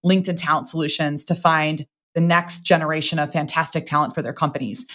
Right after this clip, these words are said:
Um, and so we tracked their progress and their success. And for the folks who are real power users, we celebrated them and elevated them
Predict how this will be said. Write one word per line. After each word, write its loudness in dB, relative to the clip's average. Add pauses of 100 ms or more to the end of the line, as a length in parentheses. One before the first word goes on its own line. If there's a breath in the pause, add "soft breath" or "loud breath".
(220 loud breath)
Um, 4
and 0
so -2
we 0
tracked 2
their 2
progress 2
and 0
their -2
success. 2
And 2
for -4
the 0
folks 2
who -4
are 2
real 0
power 4
users, 0 (240 loud breath)
we 4
celebrated 2
them 0
and -4
elevated 2
them -2